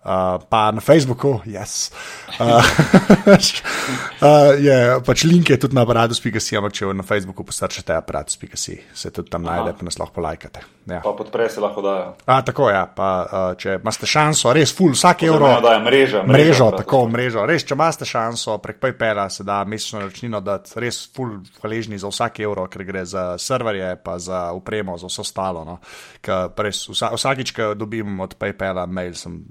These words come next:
Speaker 1: iber vesel, tako da, eh,
Speaker 2: Ja, na-, nadgrajujemo zadevo, oziroma sploh ti, ne. Zdaj naslednji korak je kaj, da ni, še dodamo kak kos opreme, ne.
Speaker 1: Res je, res
Speaker 2: Komaj
Speaker 1: je.
Speaker 2: čakam.
Speaker 1: Res je, vedno
Speaker 2: A boš
Speaker 1: ti.
Speaker 2: kako več, a boš kako skrivnost več, eh, izdal o tem, ali
Speaker 1: Ne, ko bo, ko bo, bom dal
Speaker 2: Ok,
Speaker 1: sliko gor,
Speaker 2: ok,
Speaker 1: tako da, ko bo, bom dal
Speaker 2: ok.
Speaker 1: sliko gor.
Speaker 2: Pošteno,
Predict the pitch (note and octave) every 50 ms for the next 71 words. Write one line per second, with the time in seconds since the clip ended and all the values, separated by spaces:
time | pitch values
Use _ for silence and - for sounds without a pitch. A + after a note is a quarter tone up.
0 | - F#2 F2+ G2 F#2+ G2+ G2 - F2+ F#2 - - - F#2+ F2+ E2+ - - - G2
1 | F2+ F#2 F2+ F2 E2+ - - - - - _ _ - F#2 G2+ D3 D3+ B2 G#2+ G#2+
2 | A2 A#2 B2 B2 A#2+ A#2 B2 A#2 A2+ A#2 A#2 B2+ D3 E3+ E3+ D3+ C3 A#2+ A#2 A2+
3 | A2+ A2+ D3 D3 A2+ G#2+ A#2+ B2+ B2 A2+ - - C#3 C3+ C3+ - D3+ C#3 A2+ G2+
4 | G2+ G2 G#2 A#2+ A#2 A2+ - C3 C3 B2+ A#2+ A#2 - - B2+ C3 B2+ B2+ A2 -
5 | - B2+ B2 G#2 G#2 G#2 G#2 G#2 G2+ G2 - - A#2+ A#2+ A2+ B2 B2+ B2+ G#2+ G2
6 | A2 A2 - - - A#2+ A#2 - - - A2+ B2+ B2+ A2+ G2+ F#2+ F#2+ - D#3 F3+
7 | - - C#3+ A#2+ A#2+ D3+ D3 - - B2 A2+ A#2 A#2 - - F#2+ - - B2+ C3
8 | C3 - - A#2 A2+ A2 A2+ - C#3+ C#3+ - - B2 A#2 B2+ D3 C3+ C3 C#3+ D#3
9 | E3+ E3+ D#3 C#3 - C3+ D#3 D#3+ C#3+ C#3 - - C#3 D#3+ D3 - B2 D3 D#3 D#3
10 | - - D3+ D3+ D3 D3 C#3+ C#3+ C#3 C3 - - A#2+ C#3 B2+ C3 D3 D#3 D3+ D3
11 | D3+ D3+ D3+ C3+ B2+ G3+ A3 A#3 C4 B3+ G#3+ - - G3+ E3+ D3 F3+ G3+ A3 A3
12 | G#3 G3 - E3+ D3+ D#3+ F3+ F3 E3+ D3 D3 E3 C#3 B2+ E3 D#3+ D3 - C3+ B2
13 | A2 A#2 A2+ A2+ C3 C3+ C3+ - A#2 G#2+ A2+ A2+ - - C#3+ C3 A#2+ B2 A#2+ G#2+
14 | A2+ A#2+ B2+ A2 G#2 - A#2+ A#2 - - G2+ F#2 F#2+ G#2 - A2+ - - A#2 A2
15 | -